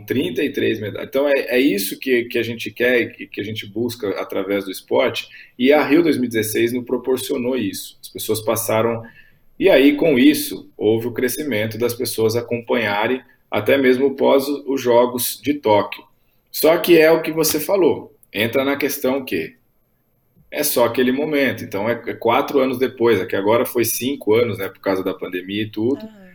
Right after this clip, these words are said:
Speaker 1: Mas são três anos depois que é Paris, que daí vai começar a ser falado dos Jogos Paralímpicos, dos Jogos Olímpicos. Então, isso é uma triste realidade ainda, mas que é isso, né? De quatro em quatro anos que muitos atletas são lembrados.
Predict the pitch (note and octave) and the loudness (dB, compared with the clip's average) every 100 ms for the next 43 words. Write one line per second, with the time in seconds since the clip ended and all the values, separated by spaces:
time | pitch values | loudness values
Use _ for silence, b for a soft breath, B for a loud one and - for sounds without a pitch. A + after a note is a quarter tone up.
0 | - - C#3+ C#3 - D#3+ D#3+ D3 D3 B2 | -14 0 2 2 4 2 6 6 8 6
1 | B2+ B2 C3+ A#2+ A#2+ A#2+ C3+ - C3+ C3 | 2 2 2 2 0 0 -2 0 0 0
2 | C3 - B2+ E3+ D3+ D3+ D#3 D#3 - A2+ | -2 -2 0 2 2 0 -2 -4 -2 0
3 | A#2 A#2 B2 A#2 B2+ A2 G#2 G#2 G#2 - | 0 -2 -4 -4 0 0 0 -4 -8 -6
4 | A#2 G#2 G2 G2 G#2 - b b b _ | -4 0 0 -2 -6 -12 b b b _
5 | - G#2 G2+ F#2+ G2 - A2 G2+ F#2+ F#2+ | -4 0 0 -2 -6 -6 -6 0 -2 0
6 | A2 G#2 E2+ - - - b b b - | -2 -2 -4 -8 -16 -20 b b b 0
7 | A#2 C3+ D3+ E3 E3+ E3+ D#3+ D3 E3+ E3 | 4 6 6 4 2 2 2 2 2 0
8 | D3+ D3 B2 A2 C3 C3 A#2 B2 C#3 D3 | 4 4 4 2 2 2 0 0 -2 -2
9 | D#3 D3+ F3 G3 B2+ G#2 - F2 F2 - | -4 -2 0 2 2 0 -8 -12 -14 -10
10 | - G#2+ A#2 B2+ B2 B2 B2+ C3+ A#2 B2 | -4 -2 -2 -6 -2 -4 0 0 0 -2
11 | - - b b b - C3 B2 A#2+ B2+ | -6 -16 b b b -8 -2 -2 0 -2
12 | B2 A2 G#2+ - A#2 A#2+ B2+ F#2+ E2 - | 0 0 0 -2 -2 -2 0 -2 -4 -8
13 | - | -16